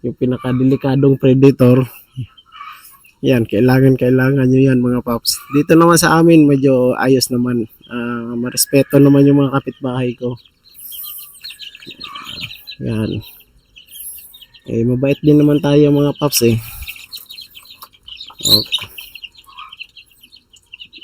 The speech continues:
Yan sila. Ito na lang muna. So, marami na rin akong nakaalpas na mga late born.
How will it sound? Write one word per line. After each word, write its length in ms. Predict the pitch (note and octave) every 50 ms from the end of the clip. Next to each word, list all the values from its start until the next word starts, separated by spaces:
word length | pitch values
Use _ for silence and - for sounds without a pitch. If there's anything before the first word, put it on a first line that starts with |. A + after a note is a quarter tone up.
| - - -
Yan 400 | - A2+ A2+ A2+ A2 G#2 G#2 G2+
sila. 320 | G2 - F#2+ F#2+ F#2 - - G#2 - _ _ - -
Ito 320 | - C3 - - - E3 E3+
na 80 | E3+
lang 240 | E3+ E3+ E3+ F3 F3
muna. 400 | F3 F3+ F3+ F3 F3 E3+ E3 D#3
So, 560 | - D#3+ D#3 D#3 D#3 D3+ D#3 D3 - B2 C#3 - _ _ _ _ _ _ _ _ -
marami 320 | D3 D#3+ E3+ F3 F#3 F#3
na 160 | G3 G3 F#3
rin 160 | F#3 F3+ E3 E3+
akong 160 | - F#3 F#3
nakaalpas 640 | F#3 F3 - E3+ D#3+ F3 F3 - - E3+ E3 - E3+
na 80 | E3+
mga 240 | F3 E3+ E3+ E3+ E3
late 280 | E3 D#3+ D#3+ D#3 - _
born. 320 | D3+ D#3 D#3 D#3 D3 D3